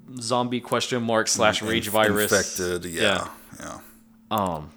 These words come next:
Speaker 1: so this is very new, very off the top. It's on Shudder.
Speaker 2: It's on Shudder.
Speaker 1: So you can easily get at it and watch it for yourself. Uh, we'll get into it in that episode, but definite trigger warning on this. There is a lot of sexual violence going on.
Speaker 2: Yeah.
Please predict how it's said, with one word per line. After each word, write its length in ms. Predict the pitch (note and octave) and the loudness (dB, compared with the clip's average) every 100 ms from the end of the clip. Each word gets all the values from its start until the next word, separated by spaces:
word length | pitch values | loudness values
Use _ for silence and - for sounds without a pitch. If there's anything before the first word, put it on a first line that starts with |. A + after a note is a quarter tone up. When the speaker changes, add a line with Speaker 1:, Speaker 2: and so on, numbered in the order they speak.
| _ _ _ - | _ _ _ -10
Speaker 1:
so 100 | A#2 | -6
this 160 | C3+ | -6
is 60 | C3 | -8
very 320 | A2 D3+ D3+ | 2 4 4
new, 200 | B2 B2+ | 2 0
very 240 | A#2 C3 A#2+ | 0 2 2
off 160 | A2+ | 0
the 60 | G#2 | -6
top. 260 | - A2+ F#2+ | -2 -2 -2
It's 120 | - | -2
on 380 | G#2+ A#2+ A#2+ G#2+ | 2 2 0 -4
Shudder. 420 | - - C#3+ A#2 | -4 0 0 -2
Speaker 2:
It's 100 | C3+ | -4
on 80 | F#2+ | -2
Shudder. 300 | G#2+ F#2+ A#2+ - | 0 0 -4 -14
Speaker 1:
So 100 | G#2+ | -14
you 60 | |
can 120 | G#2 A2 | -8 -6
easily 260 | A2+ A2 | -4 -6
get 180 | G#2+ A2 | -2 2
at 140 | A2+ | 4
it 140 | A#2 G2 | 2 -2
and 200 | G2+ G2 | -6 -2
watch 180 | A2+ A#2 | -2 -4
it 40 | |
for 140 | A2+ A#2+ | -8 -6
yourself. 720 | G2+ - C#3+ C3+ C3 - - - - - _ - _ _ - | -4 -2 2 2 0 -10 -20 -20 -20 -20 _ -20 _ _ -4
Uh, 300 | A#2+ B2 A#2 | 2 4 4
we'll 120 | B2 B2+ | 2 0
get 160 | B2+ | 0
into 300 | C3+ - C#3 | 0 -2 -2
it 80 | C3 | 0
in 160 | A#2+ B2+ | 0 0
that 120 | A#2 | 0
episode, 480 | B2+ B2 - A2+ G2 | 0 -2 0 -2 -2
but 280 | G#2 - - | -6 -10 -4
definite 440 | C3+ C3+ A#2+ F2 | -2 -2 -4 -6
trigger 300 | - B2+ B2 | -8 -2 -2
warning 300 | A2 A2+ A2 | 0 -2 0
on 160 | G#2 G#2 | -2 0
this. 200 | G#2+ - | 0 -2
There 120 | A2+ | -4
is 80 | G#2+ | -2
a 40 | A2 | 0
lot 120 | A2 | -2
of 40 | |
sexual 360 | - A2 - G#2+ | -2 -6 -6 -4
violence 360 | G#2 G#2 G2+ - | -2 -2 -2 -6
going 220 | G#2+ G2+ | -6 -6
on. 380 | G2 G2 F#2+ F#2 - - | -4 -4 -6 -8 -14 -16
Speaker 2:
Yeah. 500 | - F#2+ F#2 F#2 F#2 | -4 0 2 2 0